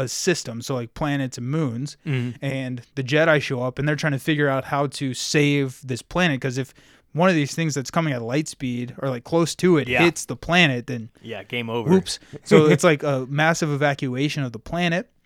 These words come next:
Speaker 1: and, uh, it, it's really cool to see, 'cause I think there are sixty Jedi,
Speaker 2: Mm-hmm.
Speaker 1: like, so
Speaker 2: Like, in the
Speaker 1: abs-
Speaker 2: whole order?
Speaker 1: No, in this battle.
Speaker 2: Oh, wow.
Speaker 1: <laughs> Yeah. So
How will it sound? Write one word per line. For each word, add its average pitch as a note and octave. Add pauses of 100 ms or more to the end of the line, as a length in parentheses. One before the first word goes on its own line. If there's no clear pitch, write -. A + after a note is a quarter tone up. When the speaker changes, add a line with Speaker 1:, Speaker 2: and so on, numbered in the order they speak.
(220)
Speaker 1:
and, D3 (460)
uh, C3+
it, D3+
it's D3
really F#3+
cool F3
to B2
see, C3
'cause C3+
I C#3+
think G#3+
there D#3+
are A#2
sixty -
Jedi, C3+ (300)
Speaker 2:
Mm-hmm. B2+ (200)
Speaker 1:
like, B2 (160)
so C3 (280)
Speaker 2:
Like, B2+
in B2+
the C3
Speaker 1:
abs- A2
Speaker 2:
whole B2+
order? B2 (180)
Speaker 1:
No, D#3 (280)
in E3+
this C#3
battle. A#2 (100)
Speaker 2:
Oh, F3
wow. C3+
Speaker 1:
<laughs> - (400)
Yeah. F3+ (380)
So D3+